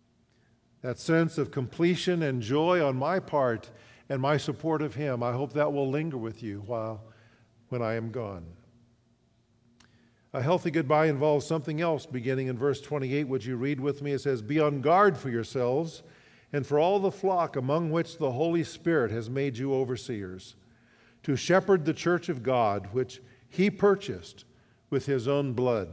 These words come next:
I know that after my departure, savage wolves will come in among you, not sparing the flock.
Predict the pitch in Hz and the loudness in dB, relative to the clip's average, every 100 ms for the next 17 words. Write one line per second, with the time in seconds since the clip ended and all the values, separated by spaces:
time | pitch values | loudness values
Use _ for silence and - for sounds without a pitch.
0 | 85 - _ _ _ _ _ _ _ _ | -14 -20 _ _ _ _ _ _ _ _
1 | - 139 143 160 196 165 147 165 165 165 | -2 0 4 6 6 6 6 4 4 -2
2 | 151 160 - - 175 165 135 101 - 143 | 0 0 -2 -2 -2 -2 -4 -8 -4 2
3 | 156 160 135 113 127 143 113 95 - - | 2 2 -2 -4 0 2 0 -4 -12 -20
4 | - _ _ _ _ - 135 - 143 147 | -20 _ _ _ _ 0 0 2 2 4
5 | 147 143 143 143 123 104 117 143 147 - | 2 2 2 2 -2 -4 -2 -2 -4 -10
6 | - 160 156 156 147 135 127 135 117 104 | -8 2 4 4 0 -2 -4 -2 0 -2
7 | - | -6